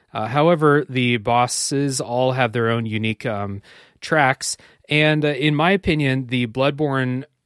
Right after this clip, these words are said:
soundtrack is just a bit more memorable, uh, more diverse in some ways, especially compared to, like, Dark Souls one, uh, where a lot of the boss tracks sound very similar to me.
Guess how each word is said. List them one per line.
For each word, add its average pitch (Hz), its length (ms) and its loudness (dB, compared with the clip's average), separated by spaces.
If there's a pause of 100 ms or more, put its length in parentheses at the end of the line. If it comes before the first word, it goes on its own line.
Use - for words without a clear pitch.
(180)
soundtrack 131 920 -2 (100)
is 131 200 -2
just - 220 -4
a 131 60 -2
bit 151 220 0
more 139 500 -4 (500)
memorable, 110 720 -2 (300)
uh, 107 180 -2
more 120 560 -2 (160)
diverse 120 640 0
in 110 120 -4
some 110 300 -2
ways, 107 280 -2
especially 147 480 -2
compared 113 540 -4
to, 113 280 -4
like, 104 260 -6
Dark 107 240 -6
Souls 107 300 -6 (100)
one, 107 440 -8 (360)
uh, 107 80 -6
where 107 180 -2
a 107 60 -2
lot 120 180 2
of 123 80 2
the 113 80 0
boss 110 300 -2
tracks - 500 -4 (100)
sound 123 400 -2
very 113 240 0
similar 113 440 -2
to - 160 -6
me. 110 300 0